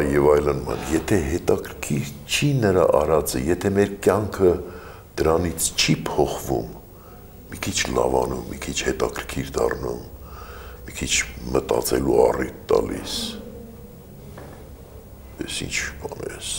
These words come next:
էս գեղեցիկ կյանքը։ Ինչ է կատարվում,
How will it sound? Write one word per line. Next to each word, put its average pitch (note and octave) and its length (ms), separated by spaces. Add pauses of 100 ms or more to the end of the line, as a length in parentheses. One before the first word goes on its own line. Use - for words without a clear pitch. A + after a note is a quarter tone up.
(120)
էս - 200 (120)
գեղեցիկ - 600
կյանքը։ - 500 (4000)
Ինչ - 220
է - 160
կատարվում, - 840